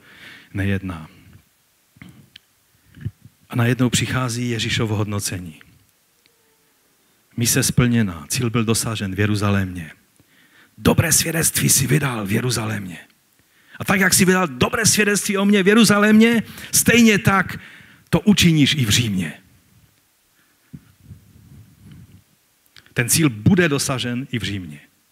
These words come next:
Víte, mnozí z nás se budeme divit v den příchodu Pána, když zjistíme, podle jakých kritérií on bude hodnotit úspěšné splnění naší mise.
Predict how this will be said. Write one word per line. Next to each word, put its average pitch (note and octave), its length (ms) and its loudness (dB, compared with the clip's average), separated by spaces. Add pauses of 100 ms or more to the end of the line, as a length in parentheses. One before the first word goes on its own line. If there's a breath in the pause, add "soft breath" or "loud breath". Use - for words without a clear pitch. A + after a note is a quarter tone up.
(1800 soft breath)
Víte, F#3+ 200 2
mnozí F3 280 0
z D3 40 -2
nás E3 240 2
se E3 100 2
budeme D#3+ 340 2
divit B2 400 0
v G2+ 80 -10
den A2+ 200 0
příchodu A2 420 0
Pána, A2+ 420 -2 (640 loud breath)
když G#2+ 140 -2
zjistíme, D3 460 0
podle D3 220 2
jakých D3 260 0
kritérií B2+ 580 0
on A#2 240 0
bude A2 220 0
hodnotit A2 540 -2
úspěšné A2 520 -4
splnění G2+ 480 -4
naší F#2+ 260 -8
mise. F2 320 -8